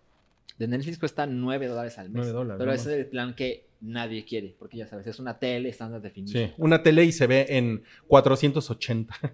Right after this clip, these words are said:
Speaker 2: <laughs>
Speaker 1: Así es, así es. Pero bueno, está la opción, ¿no?
Speaker 2: Sí.
Speaker 1: Pero bueno, Apple T V, eh, te ofrece cinco, o sea, por cinco dólares al mes te da este contenido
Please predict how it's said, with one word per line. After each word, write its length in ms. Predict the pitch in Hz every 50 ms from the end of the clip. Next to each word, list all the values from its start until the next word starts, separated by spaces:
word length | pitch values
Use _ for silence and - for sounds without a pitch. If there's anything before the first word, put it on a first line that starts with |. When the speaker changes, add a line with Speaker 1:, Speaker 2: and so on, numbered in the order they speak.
| _ _
Speaker 2:
<laughs> 220 | - - - 208
Speaker 1:
Así 240 | 233 226 - 262 254
es, 180 | 262 311 - - 339 285 -
así 240 | - - - 127 120
es. 160 | 117 120 _ _
Pero 120 | 139 135 143
bueno, 220 | 151 147 135 107
está 200 | 107 107 - 135
la 80 | 123 123
opción, 260 | 113 - 123 107 98 - _ _ _ 104
¿no? 100 | 120 - _ - -
Speaker 2:
Sí. 300 | - - 120 107 107 104 - - _ _ _
Speaker 1:
Pero 160 | 127 147 135
bueno, 180 | 156 160 147
Apple 340 | 127 131 147 156 - 175 190
T 120 | 185 180 156
V, 320 | 151 165 202 262 311 -
eh, 320 | - 120 117 113 110 110 107
te 80 | - 120
ofrece 800 | 110 - 127 127 123 - 139 135 127 120 117 110 110 104 - - -
cinco, 380 | - - - 139 147 151 - -
o 20 |
sea, 100 | 123 127 120
por 80 | 143
cinco 180 | 135 156 143 180
dólares 240 | 165 165 165 156 -
al 80 | 117
mes 180 | 123 135 147 143
te 100 | - 123
da 40 | 120
este 160 | 120 - 147
contenido 600 | - 131 123 117 120 117 117 120 120 139 180 214